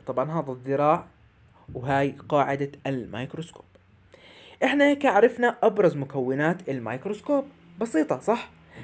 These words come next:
فهون شو بيحكوا لنا؟ بيقولوا لنا إنه فعنا المجهر البسيط اللي يحتوي حد-، على عدسة واحدة،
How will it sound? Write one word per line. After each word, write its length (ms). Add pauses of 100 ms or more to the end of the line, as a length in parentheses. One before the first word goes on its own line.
(120)
فهون 220
شو 100
بيحكوا 340
لنا؟ 220 (360)
بيقولوا 280
لنا 180
إنه 260 (1160)
فعنا 540
المجهر 400
البسيط 560
اللي 220
يحتوي 360
حد-، 320
على 140
عدسة 360
واحدة، 420